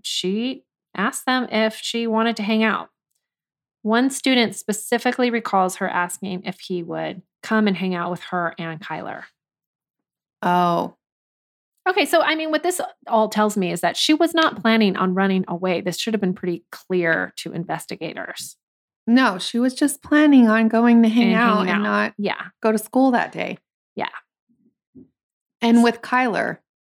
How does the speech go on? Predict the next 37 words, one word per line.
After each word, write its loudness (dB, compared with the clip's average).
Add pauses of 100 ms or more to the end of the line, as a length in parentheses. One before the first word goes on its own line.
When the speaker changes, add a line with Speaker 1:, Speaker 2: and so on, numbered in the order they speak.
(140)
Speaker 2:
her -2
Speaker 1:
Yeah, 0
and -4
with -2
Speaker 2:
ex-boyfriend. -2
Speaker 1:
Kyler. -18 (260)
Right. -6 (400)
Okay. -8 (100)
So 0
now 2 (480)
hours 2
have -2
turned 2
into 0
days. -4
The -4
police 0
have -2
started -2
at -8
this -8
point -8
taking -6
it -8
more -6
seriously. -8
And -6
what -6
they 0
were -2
saying -2
back -8
then 0
was 0
basically -4
everyone 0
that 2